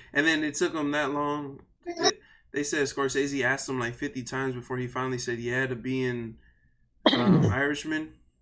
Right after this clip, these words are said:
Speaker 1: So, like, to be
Speaker 2: Yeah.
Speaker 1: gone for that long, for, like, over ten years, and then be like, "Fuck it, I'll come back," kill it in that movie, and then just be like, "All right, I'm done, done now.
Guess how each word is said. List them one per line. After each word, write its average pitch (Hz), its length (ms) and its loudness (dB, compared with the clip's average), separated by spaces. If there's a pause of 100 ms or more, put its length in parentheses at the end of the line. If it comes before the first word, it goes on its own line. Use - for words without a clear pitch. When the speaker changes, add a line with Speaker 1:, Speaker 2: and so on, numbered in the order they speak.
(160)
Speaker 1:
So, 127 160 -4
like, 120 200 0
to - 80 -8
be 131 220 -2
Speaker 2:
Yeah. 117 80 12 (180)
Speaker 1:
gone 101 160 0
for 131 180 -2
that 135 240 0
long, 135 380 -2 (160)
for, 135 100 -6
like, 117 160 -2
over 135 240 -2
ten 135 300 -2
years, 143 360 -2 (640)
and 127 100 0
then 127 120 2
be 127 120 0
like, 120 160 -4
"Fuck 135 240 -4
it, 131 100 0
I'll 127 80 0
come 127 180 -6
back," 127 360 -2
kill 143 260 -2
it 131 140 0
in 131 100 -2
that 135 180 0
movie, 147 440 -4 (420)
and 123 140 -6
then 120 80 -4
just 120 80 -10
be 127 60 -4
like, 120 300 -4
"All 131 60 -4
right, 131 180 0
I'm 127 240 -2
done, 135 280 0
done 139 260 -2
now. 143 280 -4